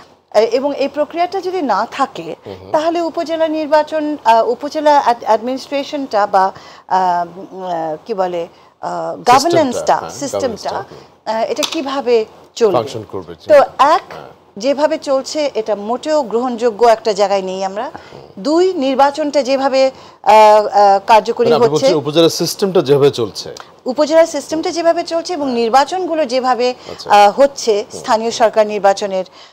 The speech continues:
Speaker 1: আহ, আহ, কে-, কেন্দ্র করে,
Speaker 2: রাইট।
Speaker 1: সেটাও কোনোভাবেই গ্রহণযোগ্য হচ্ছে না। আর তৃতীয়ত, আপনার সাথে আমি সম্পূর্ণ একমত, এই টাকাটা ভেস্তে যাচ্ছে।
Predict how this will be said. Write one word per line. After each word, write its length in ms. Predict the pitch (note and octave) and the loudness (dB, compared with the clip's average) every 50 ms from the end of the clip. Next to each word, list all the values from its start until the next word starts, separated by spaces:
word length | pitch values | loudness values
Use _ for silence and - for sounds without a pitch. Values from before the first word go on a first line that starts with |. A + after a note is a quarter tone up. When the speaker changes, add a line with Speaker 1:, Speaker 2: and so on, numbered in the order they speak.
| _ - | _ -4
Speaker 1:
আহ, 100 | - F#3 | 0 2
আহ, 1160 | F#3+ F#3 F#3+ F#3+ F#3 F3+ F3+ F3+ C#3 F#3+ F#3+ F#3 F3+ F3+ F3+ E3+ - - - - F#3+ F3+ F3+ F3 - - | 2 2 2 0 0 -2 -2 -2 0 2 2 2 2 0 -2 -4 -6 -10 -8 -6 -4 -4 -4 -6 -4 0
কে-, 140 | A#3 G#3 - - | 0 0 2 4
কেন্দ্র 320 | B3+ C4 C4+ C4 C#4 C#4+ | 2 2 4 4 2 2
করে, 320 | A3 - G3 F3 F#3 B3+ E4+ - - | 2 0 -4 -4 -4 -6 -8 -10 -10
Speaker 2:
রাইট। 200 | G2 F2+ D#2 - | -10 -10 -10 -8
Speaker 1:
সেটাও 260 | - - D#4+ D#4 D#4 D4+ | -6 -2 2 4 2 2
কোনোভাবেই 600 | D#4 D4+ D4 C#4+ C#4 - A#3+ C4+ C#4 C4 C#4 C4 | 2 -2 -2 -2 -2 -2 -2 -4 -4 -2 -2 -2
গ্রহণযোগ্য 600 | G3 G3 A#3 A#3 B3+ A#3 G#3+ G#3 G#3+ F#3 F#3 G#3+ | 0 -2 -2 -2 -2 -4 -2 -4 -2 -2 -2 -4
হচ্ছে 380 | G3+ G3 F#3 - - - F#3+ F3 | -4 -6 -8 -10 -12 -12 -10 -8
না। 160 | F#3 B3 F4+ - - - - - - - | -8 -8 -10 -12 -18 -20 -20 -20 -12 -4
আর 160 | - C4+ C#4+ C#4 - - | -2 -2 -2 -4 -6 -8
তৃতীয়ত, 500 | E4 F4+ F4 - G4+ G#4+ G#4+ - - C4 A3 A3 A#3 - | -6 -6 -4 -2 -2 -2 -2 -2 -2 -2 -2 -2 -2 0
আপনার 280 | - B3+ B3 - C#4+ D4+ | -2 -2 -2 -2 -4 -4
সাথে 240 | D4 E4+ E4+ E4+ E4+ | -2 -4 -4 -2 -2
আমি 160 | E4+ E4+ D#4+ | -2 -2 -4
সম্পূর্ণ 500 | - - E4 D#4+ D4+ - F4 F4+ F4 F4+ | -6 -4 -4 -4 -4 -6 -8 -4 -2 0
একমত, 640 | E4+ C#4 C4+ C4 - B3+ B3 A#3+ A3+ A#3+ C#4 - - - - | 0 0 -2 -4 -6 -6 -2 0 0 0 0 -2 -8 -10 -4
এই 220 | A3 B3 C#4+ D4+ C#4+ - | -4 -2 -2 -4 -4 -2
টাকাটা 560 | C#4+ B3 A#3+ B3 C4+ C4+ C4+ D4+ D#4+ F4+ F#4+ - - - - - - - F#3+ | -2 -2 0 -2 -4 -2 2 4 4 4 2 0 -6 -20 -20 -20 -20 -10 -2
ভেস্তে 520 | E3+ C#4+ E4+ F4 - - - F#4+ F4+ D4+ | 2 4 4 4 2 -4 -4 -2 -2 0
যাচ্ছে। 540 | F3 G3 E3+ D#3+ D#3+ - - - E3 D#3+ | 0 0 -2 -2 -4 -8 -10 -10 -10 -12